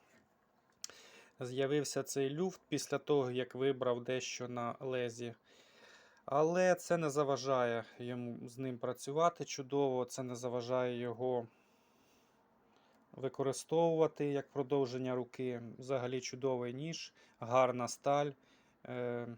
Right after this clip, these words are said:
не знаю, мені все в ньому подобається.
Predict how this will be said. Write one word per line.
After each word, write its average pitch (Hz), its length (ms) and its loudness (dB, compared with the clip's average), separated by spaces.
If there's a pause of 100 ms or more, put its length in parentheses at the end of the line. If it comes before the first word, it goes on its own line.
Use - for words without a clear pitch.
(320)
не 139 200 -6
знаю, 117 440 -4
мені 147 240 -6
все 131 280 0
в 117 60 -6
ньому 120 180 -4
подобається. 117 760 -8